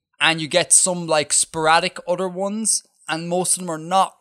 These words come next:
really world building. They kind of have just one or two world building videos or something like that. So, I'm not saying start a blog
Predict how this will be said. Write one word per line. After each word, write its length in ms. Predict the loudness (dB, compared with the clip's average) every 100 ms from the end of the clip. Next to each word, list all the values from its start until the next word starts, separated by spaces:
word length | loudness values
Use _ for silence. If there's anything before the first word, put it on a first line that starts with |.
| _ -16
really 520 | -10 -6 -4 -2 -4
world 320 | -2 -2 -2 -2
building. 420 | -4 -4 -8 -10 -10
They 60 |
kind 200 | -6 -2
of 80 | 0
have 220 | 0 -2
just 200 | -4 -8 -6
one 160 | -8
or 40 | -6
two 160 | -8
world 240 | -6 -6 -4
building 260 | -6 -8
videos 560 | -6 -6 -4 -4 -4 -6
or 60 | -6
something 340 | -8 -8 -10
like 160 | -10 -6
that. 220 | -6 -6 -14 _ _ _ _
So, 480 | -2 4 6 4 0 _ _ _ _ _ 0
I'm 180 | 2 6
not 220 | 4 6
saying 400 | 4 6 2 2
start 360 | 4 6 4 2
a 60 |
blog 480 | 0 4 4 4 -4